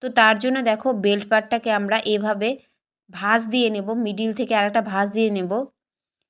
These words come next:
নিয়ে এই যে এখানে দেখো দুটো কোণাতেই আমরা কি করব, কাট লাগিয়ে নেব যাতে আমাদের কুচিগুলো সমানভাবে পড়ে। যেভাবে আমরা বেল্ট পার্টটাকে এইভাবে চার ভাঁজ দিয়েছি, প্যান্টেও কিন্তু এইভাবে দেব।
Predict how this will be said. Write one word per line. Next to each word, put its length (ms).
নিয়ে 300
এই 140
যে 100
এখানে 420
দেখো 300
দুটো 340
কোণাতেই 540
আমরা 360
কি 160
করব, 260
কাট 240
লাগিয়ে 380
নেব 180
যাতে 340
আমাদের 420
কুচিগুলো 680
সমানভাবে 840
পড়ে। 300
যেভাবে 480
আমরা 200
বেল্ট 360
পার্টটাকে 420
এইভাবে 420
চার 280
ভাঁজ 200
দিয়েছি, 400
প্যান্টেও 500
কিন্তু 300
এইভাবে 460
দেব। 220